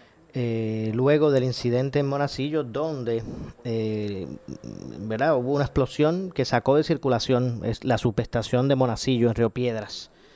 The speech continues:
Eh, básicamente a las tres circulará un comunicado de prensa con información adicional que tal vez no quisieron exponer en este momento porque, eh, por la, por, para, para no estar expuestos a la pregunta de los medios.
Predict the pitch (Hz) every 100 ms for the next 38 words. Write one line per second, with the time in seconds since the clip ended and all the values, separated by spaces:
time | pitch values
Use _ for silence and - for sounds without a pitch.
0 | - _ _ - 120 117 113 113 110 107
1 | 123 - 135 135 135 131 127 - 156 170
2 | - 123 120 - - 123 131 117 120 127
3 | 135 135 131 127 127 127 156 180 190 170
4 | 160 127 120 - 117 110 - 127 120 110
5 | 123 147 143 113 113 120 127 120 120 131
6 | 123 120 - 123 123 123 127 131 120 123
7 | 135 165 143 123 - _ _ - - -
8 | 120 113 104 - 113 - 120 123 110 -
9 | 113 113 117 - 123 - 131 120 120 127
10 | 123 117 117 131 214 175